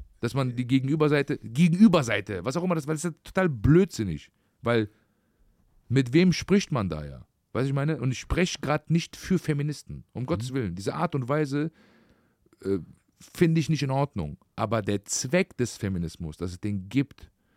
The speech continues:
Speaker 1: ist schon was Gutes. Aber leider kann man mit denen halt nicht reden. Verstehst du, was ich meine? So mit denen
Speaker 2: Das
Speaker 1: macht's kein
Speaker 2: verstehe ich.
Speaker 1: Die wollen nur streiten, die wollen nur Stress, die wollen
Speaker 2: Mhm.
Speaker 1: nur Hass, die wollen nur diskutieren, die wollen nur fertig machen.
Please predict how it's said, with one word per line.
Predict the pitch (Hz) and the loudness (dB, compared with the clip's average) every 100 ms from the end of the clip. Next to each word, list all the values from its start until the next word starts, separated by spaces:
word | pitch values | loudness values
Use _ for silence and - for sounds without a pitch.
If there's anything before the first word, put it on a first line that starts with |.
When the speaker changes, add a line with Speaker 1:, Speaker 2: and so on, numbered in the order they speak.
| _ _ _ _ _ - | _ _ _ _ _ 0
Speaker 1:
ist | 135 - - | 0 0 -8
schon | - 131 135 117 | -2 0 2 0
was | 107 104 101 | -2 -6 0
Gutes. | 165 156 107 90 | 2 2 -2 -4
Aber | 117 120 | -2 0
leider | 127 139 135 | 2 0 0
kann | 139 | 0
man | 131 | 0
mit | 127 | 2
denen | 131 131 | 2 0
halt | 117 | -2
nicht | 110 104 | -4 -2
reden. | 120 127 85 64 _ _ _ _ _ | 0 0 -2 -10 _ _ _ _ _
Verstehst | - 113 | -6 -2
du, | 135 | -2
was | |
ich | 117 | -2
meine? | 123 139 127 | -4 -4 -4
So | 117 | -6
mit | 113 | -4
denen | 135 131 | -2 0
Speaker 2:
Das | |
Speaker 1:
macht's | 98 - | -2 0
kein | 117 | 0
Speaker 2:
verstehe | 107 92 - - | 0 -2 -6 -4
ich. | |
Speaker 1:
Die | 117 120 | 0 4
wollen | 147 | 6
nur | 147 131 | 4 2
streiten, | - 139 143 107 | 0 0 0 -2
die | 98 | -4
wollen | 113 131 | -2 0
nur | 127 | -2
Stress, | - 117 135 120 | -4 -2 -2 -2
die | 110 | -2
wollen | 123 98 | 0 0
Speaker 2:
Mhm. | |
Speaker 1:
nur | 98 | 0
Hass, | 131 127 - | -2 -2 -4
die | 120 | -4
wollen | 127 | -2
nur | 117 | -4
diskutieren, | - 113 139 127 | -6 -4 -2 0
die | 113 | -2
wollen | 123 | -2
nur | 117 | -2
fertig | 135 131 - | -4 -6 -8
machen. | 107 92 | -6 -8